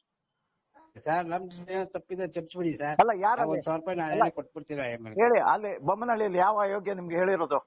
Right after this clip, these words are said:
Speaker 2: ದಾಖಲೆಗಳು ಸಿಗ್ತಾ ಇಲ್ಲ ಅಂತ.
Speaker 1: ಯಾರು,
Speaker 2: ಅದು
Speaker 1: ಯಾರೋ ಕಂಪ್ಯೂಟರ್ ಆಪರೇಟರ್ ನಾನ್ ಎತ್ಕೊಂಡೋಗಿ
Speaker 2: ಯಾರು?
Speaker 1: ಅಲ್ಲಿಂದ ಅದೇ ಹೇಳಿದ್ದಕ್ಕೆ ನಾನು
Speaker 2: ಯಾರು
Speaker 1: ತೋರಿಸ್ದೆ.
Speaker 2: ಕಂಪ್ಯೂಟರ್ ಆಪರೇಟರ್
Speaker 1: ಪಾಪ.
Speaker 2: ಹೆಸರೇನು? ಕಂಪ್ಯೂಟರ್ ಆಪರೇಟರ್ ಹೆಸರೇನು?
Speaker 1: ಅದ್ಯಾರು ಪ್ರ-, ಪ್ರೈವೇಟ್ ಅವ್ನು ಅಂತ ಅವ್ರು.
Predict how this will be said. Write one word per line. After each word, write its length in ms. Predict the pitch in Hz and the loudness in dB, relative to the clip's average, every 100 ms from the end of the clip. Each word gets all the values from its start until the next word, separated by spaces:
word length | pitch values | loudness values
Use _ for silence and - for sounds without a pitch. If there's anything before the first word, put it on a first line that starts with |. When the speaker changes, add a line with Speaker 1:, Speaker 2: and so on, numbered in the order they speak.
| _ _ - - | _ _ -20 0
Speaker 2:
ದಾಖಲೆಗಳು 400 | 160 196 202 190 | 0 2 -2 -2
ಸಿಗ್ತಾ 260 | 175 170 180 | -4 0 0
ಇಲ್ಲ 140 | 151 | 2
ಅಂತ. 100 | 143 151 | 0 2
Speaker 1:
ಯಾರು, 80 | |
Speaker 2:
ಅದು 100 | 170 | 4
Speaker 1:
ಯಾರೋ 260 | 185 190 196 | 6 4 2
ಕಂಪ್ಯೂಟರ್ 460 | - 202 202 202 196 | 0 -4 -4 -2 -2
ಆಪರೇಟರ್ 340 | 190 180 180 | -2 -4 -4
ನಾನ್ 200 | 175 185 | -2 -2
ಎತ್ಕೊಂಡೋಗಿ 500 | 180 - 180 185 180 | -4 -4 -2 0 4
Speaker 2:
ಯಾರು? 280 | 185 233 226 | 6 6 4
Speaker 1:
ಅಲ್ಲಿಂದ 220 | 180 170 | 2 0
ಅದೇ 140 | 160 | -2
ಹೇಳಿದ್ದಕ್ಕೆ 480 | 165 160 170 160 - | -2 -2 -4 -6 -2
ನಾನು 80 | 170 | 4
Speaker 2:
ಯಾರು 180 | 202 233 | 6 6
Speaker 1:
ತೋರಿಸ್ದೆ. 200 | 147 202 | 2 2
Speaker 2:
ಕಂಪ್ಯೂಟರ್ 300 | 214 226 202 | 2 4 2
ಆಪರೇಟರ್ 320 | 196 202 185 | 2 0 0
Speaker 1:
ಪಾಪ. 100 | 180 | 2
Speaker 2:
ಹೆಸರೇನು? 380 | 180 196 180 143 - | 2 2 2 0 0
ಕಂಪ್ಯೂಟರ್ 480 | 175 185 196 196 175 | 0 4 4 6 4
ಆಪರೇಟರ್ 420 | 175 175 185 165 | 4 4 2 4
ಹೆಸರೇನು? 280 | 160 127 170 | 4 6 4
Speaker 1:
ಅದ್ಯಾರು 240 | 160 175 | 4 2
ಪ್ರ-, 280 | 175 165 160 160 | 0 -2 -4 -2
ಪ್ರೈವೇಟ್ 380 | 156 175 185 175 | -2 -2 -2 -2
ಅವ್ನು 200 | 160 139 | -4 -4
ಅಂತ 180 | 127 | -8
ಅವ್ರು. 180 | 117 110 | -10 -10